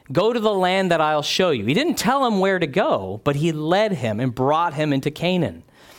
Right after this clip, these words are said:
Now, we can make the mistake of demanding answers before we will go. "Okay, well, you show me which country, and then I'll go to that country." But Abram didn't do that. He said, "Leave," without knowing where you're going.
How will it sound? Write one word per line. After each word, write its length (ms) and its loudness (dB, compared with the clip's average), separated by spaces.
Now, 120 2
we 120 0
can 160 0
make 200 0
the 60 0
mistake 460 0
of 140 -4
demanding 560 0
answers 500 0
before 540 0
we 120 0
will 140 0
go. 280 -2
"Okay, 320 0
well, 260 0
you 180 -2
show 300 0
me 120 0
which 280 -2
country, 560 -2
and 180 0
then 120 2
I'll 160 0
go 140 0
to 80 0
that 180 -2
country." 400 -10
But 100 -2
Abram 240 -4
didn't 200 -10
do 160 -4
that. 220 -8
He 100 -4
said, 220 -4
"Leave," 600 -6
without 340 -2
knowing 320 -2
where 140 -2
you're 120 -6
going. 400 -10